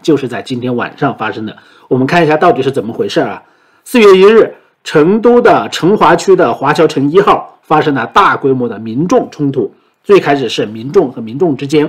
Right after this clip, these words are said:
发生冲突。那么为什么冲突呢？起因呢，就是因为这个大小区里面有楼盘一和楼盘二，基本上就是一期和二期啊，都是有绿化的啊，里面小区搞得很好，有绿化，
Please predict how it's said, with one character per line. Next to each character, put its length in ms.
发 140
生 120
冲 160
突。 220
那 100
么 120
为 180
什 100
么 80
冲 200
突 120
呢？ 160
起 300
因 160
呢， 260
就 160
是 100
因 200
为 200
这 80
个 60
大 200
小 200
区 240
里 100
面 260
有 340
楼 260
盘 320
一 180
和 220
楼 200
盘 180
二， 240
基 160
本 100
上 100
就 120
是 80
一 160
期 180
和 140
二 200
期 220
啊， 100
都 160
是 180
有 280
绿 260
化 260
的 100
啊， 280
里 100
面 140
小 200
区 140
搞 220
得 160
很 200
好， 220
有 160
绿 180
化， 340